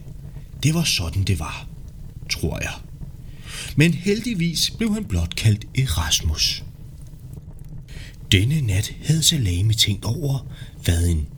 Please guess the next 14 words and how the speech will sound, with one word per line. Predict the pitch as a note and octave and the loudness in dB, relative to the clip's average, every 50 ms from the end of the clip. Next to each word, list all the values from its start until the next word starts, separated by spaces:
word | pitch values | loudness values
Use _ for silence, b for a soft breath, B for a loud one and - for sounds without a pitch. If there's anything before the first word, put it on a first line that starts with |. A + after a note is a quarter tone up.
| - - - | -4 2 2
dimsedut | E2+ D#2+ D#2 - - - - - F3 E3+ F3 | 2 4 2 0 -2 0 2 2 2 2 2
er | G2 D#2+ D#2 | 0 0 0
for | - - E2+ | 0 0 2
noget. | D#2+ D#2+ D#2 D2+ D2 D2+ D#2 - - - - - - - - - - - - - - - - - | 2 2 2 2 0 -2 -4 -6 -8 -14 -14 -16 -16 -16 -16 -14 -14 -14 -14 -14 -14 -8 -2 2
For | D#3 | 2
han | E3+ F#3 G3 F#3+ F3 | 4 4 2 0 0
var | F#3 F#3+ E3+ - - F3+ | -2 -4 -2 0 0 2
ret | G3+ - | 4 6
sikker | - - - - B2 A#2 A2 D3 | 6 6 6 4 2 0 0 -2
på, | C#3 - - G#2+ A2 - - B B B B B | 0 2 2 2 2 0 -8 B B B B B
at | D#3 - | 2 2
han | - G#3 F#3 B2+ | 4 2 4 4
manglede | F2+ F2 E2 D#2+ E2 F2 G2+ G2 E2+ D#2+ | 2 2 2 2 4 4 4 4 4 2
en. | D#2 D#2 - | 0 -2 -2